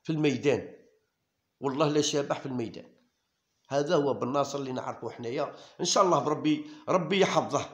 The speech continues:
يا ربي، ربي يحفظه، خاطش عليه لعاب هذا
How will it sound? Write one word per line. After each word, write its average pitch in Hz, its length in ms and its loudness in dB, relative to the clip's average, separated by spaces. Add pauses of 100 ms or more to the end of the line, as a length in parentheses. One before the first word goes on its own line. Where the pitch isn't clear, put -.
(160)
يا 143 200 4
ربي، 120 260 -2
ربي 127 240 -2
يحفظه، 123 360 -6
خاطش 117 280 -8
عليه 127 260 -6 (240)
لعاب 143 420 -2
هذا 131 460 0